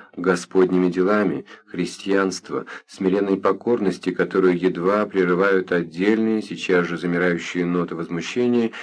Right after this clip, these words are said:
или безнадёжного пессимизма. Адоевский принял крепость и каторгу, и песня его стала песней узника. Он дал поэзию темноты. Воскресенье, в пасхальную ночь, поёт он из гроба, оттуда шлёт и свой голос воскресшему.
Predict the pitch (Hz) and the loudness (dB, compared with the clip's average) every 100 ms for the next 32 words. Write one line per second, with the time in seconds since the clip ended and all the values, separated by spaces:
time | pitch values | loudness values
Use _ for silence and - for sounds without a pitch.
0 | - - 135 113 95 92 87 90 87 87 | -12 0 2 2 2 0 2 0 0 -2
1 | 85 85 - 80 69 69 67 - _ - | -2 -6 -6 -6 -6 -10 -16 -20 _ -20
2 | - - - 107 110 147 147 - 131 123 | -18 -16 -2 0 4 2 2 -2 0 2
3 | 123 113 110 110 107 - 98 - 95 92 | 0 0 0 0 -2 -6 -6 0 0 2
4 | 98 95 107 - - 101 104 107 - 113 | -2 -6 -12 -16 -8 -4 0 0 0 -4
5 | 107 - 104 95 90 90 85 - 87 87 | -4 -4 0 2 2 0 -2 -2 -6 -4
6 | 87 78 71 - 60 - - - - 98 | -6 -6 -10 -10 -12 -12 -14 -16 -8 -2
7 | 95 92 104 104 104 101 98 90 90 95 | 0 2 2 2 0 -4 -4 0 2 2
8 | 90 92 92 92 95 92 95 95 - 95 | 2 0 -2 -2 -2 0 0 -2 -4 -6
9 | - - _ _ _ _ 90 87 92 87 | -8 -16 _ _ _ _ -6 -4 -6 -4
10 | 117 113 92 80 - - - - 85 85 | -2 -2 -2 -4 -8 -6 -6 -2 -2 0
11 | 85 85 95 107 - - - _ 85 82 | -2 0 0 -2 -4 -16 -20 _ -2 0
12 | 87 92 92 92 87 98 98 71 65 - | 0 2 2 2 0 0 0 -2 -8 -14
13 | - - - 92 90 127 127 92 - 92 | -18 -18 -4 -4 0 0 2 0 0 0
14 | 104 101 87 92 98 87 87 92 87 - | 0 0 -6 0 2 2 2 2 2 -4
15 | 82 82 - 90 82 - 71 64 | -8 -8 -4 -4 -2 -6 -8 -10